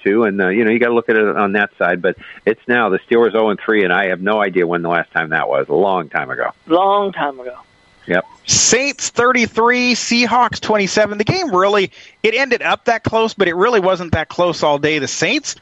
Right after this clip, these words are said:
Speaker 3: under, uh, Teddy Bridgewater played pretty well.
Speaker 1: Yeah,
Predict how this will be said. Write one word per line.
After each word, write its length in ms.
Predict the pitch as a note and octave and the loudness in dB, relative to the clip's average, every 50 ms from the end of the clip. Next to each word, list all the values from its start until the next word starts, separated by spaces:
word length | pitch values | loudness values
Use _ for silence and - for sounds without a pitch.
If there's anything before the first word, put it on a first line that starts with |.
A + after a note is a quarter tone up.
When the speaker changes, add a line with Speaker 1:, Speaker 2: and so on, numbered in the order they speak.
| _ - - - - | _ -18 -18 -8 -4
Speaker 3:
under, 340 | - F#3 F#3+ F3+ F#3 F3 E3+ | -2 -2 0 2 2 2 2
uh, 80 | D#3+ D#3 | 2 0
Teddy 280 | - - G3 G3+ F#3+ | 0 -2 -2 -2 -2
Bridgewater 500 | D#3 C#3+ F#3 G3+ E3+ E3 E3 D#3 D3+ C#3+ | -2 0 0 0 0 2 0 2 0 0
played 320 | C3 - - F3 E3 D3 - | -2 -2 0 0 0 -2 -2
pretty 200 | - F#3+ D#3+ C#3+ | -2 -2 0 0
well. 380 | C3 C#3+ D#3 A#2 D2+ - - - - - _ _ _ _ _ _ - | 2 0 0 0 -2 -4 -8 -12 -16 -18 _ _ _ _ _ _ -2
Speaker 1:
Yeah, 320 | A#2+ B2 - - F#2 B1+ | 0 0 0 0 0 -2